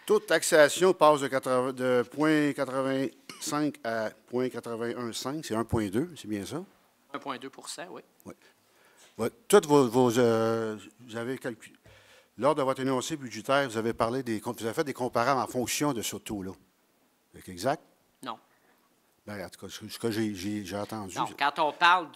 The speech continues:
Speaker 2: du, du montant payé par les citoyens, on inclut la taxe foncière qui a augmenté de un point deux pour cent. On inclut la réserve pour les infrastructures, qui est une nouvelle, euh,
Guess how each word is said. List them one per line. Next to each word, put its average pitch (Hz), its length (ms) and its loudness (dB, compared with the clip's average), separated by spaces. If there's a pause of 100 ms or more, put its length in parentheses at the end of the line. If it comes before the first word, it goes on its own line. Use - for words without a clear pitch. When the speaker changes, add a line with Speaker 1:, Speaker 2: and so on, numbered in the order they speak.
Speaker 2:
du, 127 260 -18
du 120 180 -16
montant 135 460 -6
payé 139 320 -10
par 147 160 -8
les 120 100 -16
citoyens, 123 500 -12 (400)
on 123 160 -8
inclut 127 320 -8
la 131 160 -6
taxe - 240 -8
foncière 135 540 -8
qui - 80 -16
a 143 60 -8
augmenté 135 400 -10
de 135 120 -12
un 135 120 -6
point 123 240 -10
deux 127 120 -16
pour - 200 -16
cent. 139 200 -8 (580)
On 139 120 -6
inclut 143 300 -6
la 143 140 4
réserve 147 680 -4
pour 131 200 -14
les 127 220 -12
infrastructures, - 720 -14 (100)
qui 139 180 -12
est - 220 -20
une 135 160 -12
nouvelle, 135 580 -12
euh, 120 220 -18